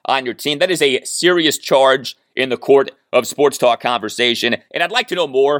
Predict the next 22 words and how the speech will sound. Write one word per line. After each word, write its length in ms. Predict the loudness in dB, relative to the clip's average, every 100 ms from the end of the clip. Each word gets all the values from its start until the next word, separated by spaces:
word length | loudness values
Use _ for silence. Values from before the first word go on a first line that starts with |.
| -4
before 260 | -4 2
I 40 | 2
say 200 | 2 0
something 220 | 0 0
like 180 | 0 2
that. 280 | 0 0 -2
But 180 | -4
again, 520 | -4 -2 0 2 -2 -8 _ _ _
the 140 | -8
timing 720 | -8 -6 -4 -2 -4 -6 -6 -10 0
is 400 | 4 4 0 -8
strange. 560 | -14 -4 -2 0 -2 -6
I 80 |
keep 320 | -4 -4 -4 -2
coming 240 | -6 -2
back 240 | -4 -2
to 100 | -4
this. 220 | -8 -8 -8
The 160 | -10
timing 680 | -10 -8 -4 -2 -2 -2 -4 -8 _ _ _
doesn't 420 | 2 2 0 -4
make 380 | -2 -2 -4